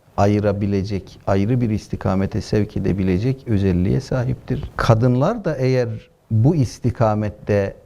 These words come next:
istihdam edilirlerse veya bu istikamette davranırlarsa insanları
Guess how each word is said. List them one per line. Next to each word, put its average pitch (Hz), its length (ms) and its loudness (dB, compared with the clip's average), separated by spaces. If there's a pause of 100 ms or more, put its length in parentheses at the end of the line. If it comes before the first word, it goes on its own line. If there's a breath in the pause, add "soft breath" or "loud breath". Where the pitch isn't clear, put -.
(120)
istihdam 123 640 0
edilirlerse 92 840 -2
veya 110 300 0
bu 156 100 2
istikamette 98 880 0
davranırlarsa 151 880 0
insanları 117 840 0